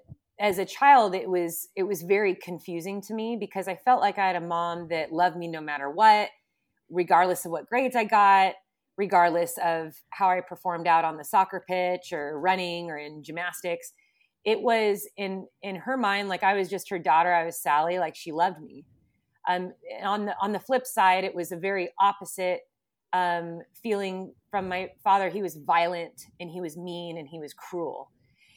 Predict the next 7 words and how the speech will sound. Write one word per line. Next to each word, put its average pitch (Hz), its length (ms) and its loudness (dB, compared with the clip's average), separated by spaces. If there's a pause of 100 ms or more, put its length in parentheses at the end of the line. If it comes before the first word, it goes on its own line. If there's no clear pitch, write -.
(200)
And 180 460 0 (580)
because 285 400 0
of 277 100 -2
that, 170 400 6
I 208 440 4
grew 220 260 -2
up 180 200 4